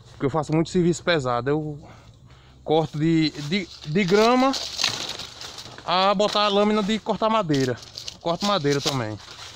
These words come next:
Dessa vez que eu tava cortando as estacas não deu muito certo porque o disco não era o apropriado. O, o disco furo, eu comprei esse disco, o disco veio, o furo veio menor. Aí por isso que eu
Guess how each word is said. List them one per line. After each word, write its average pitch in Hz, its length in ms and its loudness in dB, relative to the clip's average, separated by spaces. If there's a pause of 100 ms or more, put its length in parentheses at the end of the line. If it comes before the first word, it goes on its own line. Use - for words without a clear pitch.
(260)
Dessa 190 280 0
vez 190 200 2
que 190 60 -6
eu 180 40 0
tava 180 180 0
cortando 185 260 2
as 175 80 2
estacas 190 380 0
não 196 100 4
deu 185 140 6
muito 180 180 2
certo 185 320 0
porque 196 200 0
o 190 100 2
disco 175 300 -2
não 190 160 4
era 190 120 2
o 185 40 2
apropriado. 151 600 -2 (1300)
O, 117 60 -12
o 123 40 -12
disco 143 320 -2
furo, 165 340 4 (680)
eu 135 60 -14
comprei 170 300 2
esse 170 140 0
disco, 175 300 0
o 170 40 2
disco 175 260 0
veio, 175 280 4
o 156 200 -4
furo 175 220 2
veio 180 200 4
menor. 143 420 2 (1400)
Aí 127 80 0
por 147 200 -2
isso 151 160 -2
que 180 80 2
eu 170 260 4